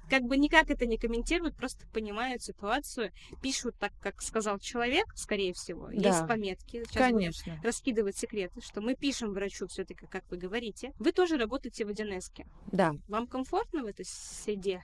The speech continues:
Speaker 2: В целом, да. Я
Speaker 1: В
Speaker 2: бы
Speaker 1: целом?
Speaker 2: сказала, что, ну, это, м,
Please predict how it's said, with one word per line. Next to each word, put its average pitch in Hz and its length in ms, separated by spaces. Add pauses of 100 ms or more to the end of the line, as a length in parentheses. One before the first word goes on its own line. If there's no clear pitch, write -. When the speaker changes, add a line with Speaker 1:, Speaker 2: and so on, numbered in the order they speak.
(120)
Speaker 2:
В - 220
целом, 359 520
да. 311 640
Я 214 280
Speaker 1:
В - 40
Speaker 2:
бы 269 60
Speaker 1:
целом? 214 460
Speaker 2:
сказала, 214 440
что, 202 280
ну, 208 180
это, 208 220 (100)
м, - 400